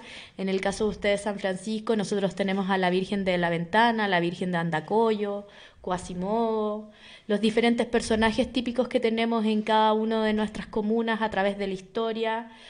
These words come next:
los oficios y las artesanías que todavía nos van quedando y la memoria de, también de las que ya,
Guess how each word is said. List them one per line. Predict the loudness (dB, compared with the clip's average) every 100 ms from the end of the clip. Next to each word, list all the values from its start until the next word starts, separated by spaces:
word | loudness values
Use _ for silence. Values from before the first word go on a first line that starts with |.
| -14 -2
los | 2
oficios | 2 2 2 4 4 4
y | 6
las | 4 4
artesanías | 2 0 -4 -2 2 2 2
que | 0
todavía | 2 4 4 2 0
nos | 0
van | 0 0
quedando | 0 2 4 4 2 0
y |
la | 0
memoria | 0 -2 0 2
de, | 2
también | 2 -2 -2
de | 0
las | 0 -2
que | -4 0
ya, | 2 2